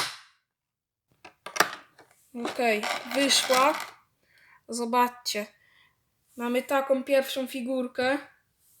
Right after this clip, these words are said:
Y, nie wiem, jak on się nazywa. Gdybym miał ulotkę, to by było mi łatwiej sprawdzić, ale tu niestety nie ma ulotki, ale to wygląda na jakąś, y, farbę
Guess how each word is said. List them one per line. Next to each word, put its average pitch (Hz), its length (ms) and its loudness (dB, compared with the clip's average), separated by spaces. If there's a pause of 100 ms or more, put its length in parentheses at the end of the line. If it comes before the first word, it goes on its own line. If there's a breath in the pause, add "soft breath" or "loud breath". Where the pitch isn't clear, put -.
(1300)
Y, 226 160 -2
nie 262 200 4
wiem, 262 180 4
jak 262 200 0
on 262 100 0
się 262 180 0
nazywa. 254 880 0 (1200)
Gdybym 247 300 -4
miał 269 280 4
ulotkę, 269 400 2
to 254 120 0
by 247 100 -2
było 262 240 4
mi 254 160 -2
łatwiej 269 380 0
sprawdzić, 226 480 -4
ale 254 200 0
tu 269 140 -6
niestety 262 560 0
nie 269 180 2
ma 240 160 2
ulotki, 233 760 -2
ale 240 240 0
to 285 200 6
wygląda 277 560 2
na 262 160 0
jakąś, 262 680 -2 (640)
y, 220 280 0
farbę 285 1000 4